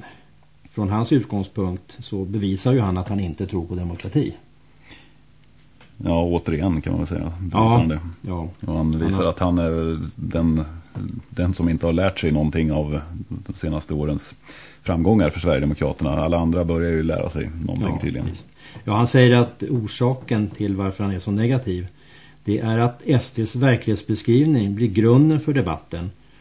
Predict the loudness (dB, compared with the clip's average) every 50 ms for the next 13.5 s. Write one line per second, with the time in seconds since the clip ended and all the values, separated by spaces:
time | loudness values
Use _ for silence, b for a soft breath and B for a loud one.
0 | b b -4 0 4 6 6 8 8 8 8 8 6 4 4 4 2 2 2 2
1 | 2 2 2 0 0 -2 -2 -2 -2 -2 -4 -4 -6 -6 -6 -8 -10 -10 -10 -12
2 | -12 -6 -4 -2 2 2 2 2 2 0 -2 -2 0 0 2 2 2 2 2 2
3 | 2 0 0 0 -2 -4 -4 -6 -8 -8 -8 -10 -10 -10 -12 -12 -12 -16 -20 -20
4 | -20 -20 b b b b b b b b b b b b b b b -20 -12 -6
5 | -4 -2 -2 -2 0 0 0 0 2 4 4 4 4 4 0 -2 -2 0 2 4
6 | 4 6 6 8 8 10 8 8 6 4 2 2 0 0 -2 -2 0 0 0 0
7 | -2 -2 -2 -2 -2 -2 -2 -4 -6 -6 -6 -8 -8 -8 -10 -8 -6 -4 -2 0
8 | 0 0 -2 -2 -2 -2 -2 0 0 -2 0 0 0 0 0 -2 -6 -8 -8 -8
9 | -10 -14 -20 -20 -14 -6 -2 0 2 2 2 2 4 4 6 6 6 6 6 4
10 | 4 2 2 2 0 0 -2 -2 -2 -2 -2 -2 0 4 4 4 4 4 4 0
11 | 0 -2 0 0 2 4 4 2 2 2 2 2 0 0 -2 -4 -4 -4 -6 -8
12 | -10 -10 -8 -4 -2 -2 -2 -2 -2 -4 -6 -8 -8 -8 -10 -8 -8 -8 -8 -8
13 | -8 -8 -6 -2 -2 -2 -2 -2 -4 -6